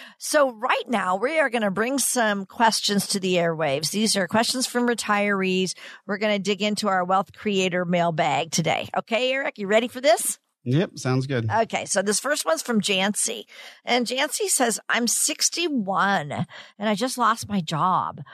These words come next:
Speaker 1: What do I need to do to figure out if I can stay retired or if I need to start looking for another job?"
Speaker 2: Yeah, well, that's literally what happened to my parents when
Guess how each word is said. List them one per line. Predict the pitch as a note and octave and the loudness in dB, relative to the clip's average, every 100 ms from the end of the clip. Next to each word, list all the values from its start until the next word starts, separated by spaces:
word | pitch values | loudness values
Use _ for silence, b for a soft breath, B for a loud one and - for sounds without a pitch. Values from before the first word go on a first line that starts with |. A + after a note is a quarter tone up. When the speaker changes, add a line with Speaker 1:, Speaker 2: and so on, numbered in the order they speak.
| B B - | B B -4
Speaker 1:
What | B3+ | -2
do | D#4+ | 2
I | E4+ | 0
need | D#4 C#4 | 0 -2
to | A3 | -2
do | F#3+ A3+ | 2 2
to | G#3 | 2
figure | G#3 F3+ F#3+ | -2 0 2
out | F#3+ | 2
if | F3+ | 0
I | F3 | -2
can | F3 D#3 | -2 0
stay | - - D3+ | 0 0 0
retired | - - - C#4 C4+ C4 C4 - | -4 -6 -2 0 2 0 -2 -4
or | A3 G#3 G3+ G#3+ G#3+ - | -2 0 2 2 -2 -4
if | F#3+ | -2
I | F#3 F#3 F#3+ | 0 0 0
need | E3 E3 | -2 -4
to | D#3+ | -4
start | D#3+ D3+ D3+ - | -2 0 0 0
looking | D#3 D3+ D3+ D3 | -4 -2 -2 0
for | D#3 | 0
another | D#3 D3 D#3+ | 0 0 -2
job?" | D#3 B2 A2+ - D3+ - _ _ _ _ _ _ _ | 0 0 0 -2 -10 -16 _ _ _ _ _ _ _
Speaker 2:
Yeah, | - D#3 | -2 0
well, | B2+ A#2 B2 | 0 0 2
that's | C3+ A#2 | 0 0
literally | A#2+ A#2+ | 0 2
what | A2 A#2+ | 2 2
happened | A2 A2 | 2 0
to | |
my | G#2+ A#2+ | 0 0
parents | A2+ F#2+ G#2 A2 | 0 2 2 0
when | F#2+ F#2 | 0 0